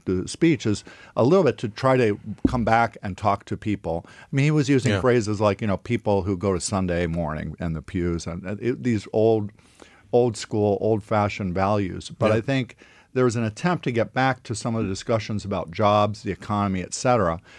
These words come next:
Speaker 1: And the Democrats, I think, have to recapture that ground as well as the demographic, uh, sort of like, quote unquote, identity politics,
Speaker 2: Yeah.
Speaker 1: uh,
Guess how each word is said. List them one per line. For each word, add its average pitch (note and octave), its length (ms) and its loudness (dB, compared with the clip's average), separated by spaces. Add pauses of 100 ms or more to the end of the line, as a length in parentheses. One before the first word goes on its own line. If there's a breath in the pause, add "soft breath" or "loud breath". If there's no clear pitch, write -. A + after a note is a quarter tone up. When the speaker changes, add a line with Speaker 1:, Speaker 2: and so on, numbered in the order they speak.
(240 loud breath)
Speaker 1:
And G#2+ 120 0
the G#2 40 -2
Democrats, C3+ 640 0 (120)
I A2 80 -2
think, D3+ 380 -2
have A#2+ 180 -2
to A#2 100 0
recapture A2+ 760 -2
that G#2+ 280 0
ground C3+ 480 -2
as G#2 180 -4
well B2 260 4
as A2 280 2
the G2 120 -2
demographic, G2 800 -2 (420 loud breath)
uh, F2+ 340 -4
sort G#2+ 220 -2
of F2+ 60 -4
like, F2+ 220 -6
quote A2+ 200 0
unquote, G2+ 340 -2
identity F#2 500 -4
politics, G2+ 600 -2
Speaker 2:
Yeah. G2 120 0
Speaker 1:
uh, B2+ 240 2